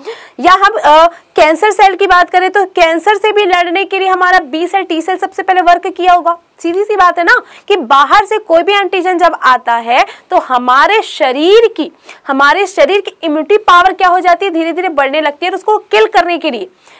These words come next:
ठीक है, तो यह क्या कहलाता है? आपका उपार्जित प्रतिरक्षा कहलाता है। समझ आ रहा है ये चीजें? तो इसी को बोलते हैं जन्मजात और इसी को बोलते हैं क्या?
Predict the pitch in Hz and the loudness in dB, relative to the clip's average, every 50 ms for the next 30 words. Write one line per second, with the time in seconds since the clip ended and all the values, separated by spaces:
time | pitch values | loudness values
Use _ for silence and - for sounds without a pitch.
0 | _ - 392 381 453 494 427 403 - _ _ - 480 440 320 247 233 262 320 302 | _ -6 -4 0 2 0 0 0 -4 _ _ 0 2 2 2 0 0 -2 -2 0
1 | 302 392 480 440 - 415 403 392 381 415 415 381 370 349 330 330 330 339 349 339 | 0 0 -2 0 2 2 2 2 2 2 2 2 4 4 2 2 2 0 -2 -2
2 | - - 240 254 247 - - - 269 269 285 349 440 480 - - - - 294 294 | -2 0 2 0 0 0 -2 -2 2 4 4 4 4 2 -2 -8 -10 -10 -6 -2
3 | - 269 247 233 240 240 285 415 427 - - 302 269 - 226 220 220 - - - | 2 2 2 2 2 0 -2 -2 -4 -4 -6 -10 -8 -8 -8 -10 -10 -6 -2 -2
4 | 392 - - 320 262 196 196 190 180 - 214 196 190 - _ _ _ - - _ | -2 0 0 -2 -2 0 0 0 -2 -2 -8 -10 -12 -16 _ _ _ -20 -20 _
5 | - - 339 330 370 403 415 415 392 392 403 403 415 381 403 415 403 381 392 359 | -4 -2 0 2 2 2 2 4 4 4 4 4 4 2 0 0 0 -2 -2 0
6 | 370 392 403 440 453 - - - - 622 - - 349 349 - 427 427 415 440 415 | 2 2 2 0 0 -4 -10 -8 -6 -6 -2 0 -2 0 2 0 0 2 2 2
7 | 381 381 381 392 392 415 427 415 403 427 403 277 - - 320 370 381 427 427 403 | 2 2 2 2 2 0 -2 0 0 0 -2 -2 0 2 2 2 4 2 2 2
8 | 349 381 370 392 403 415 381 320 320 285 - 370 370 370 349 - 294 269 254 247 | 4 4 4 4 4 2 0 0 -2 -2 -4 -4 -2 -2 -2 -2 0 -2 -2 -2
9 | - 277 240 254 226 208 - - 202 196 220 302 403 | -4 -10 -10 -10 -10 -10 -6 -2 0 2 4 4 4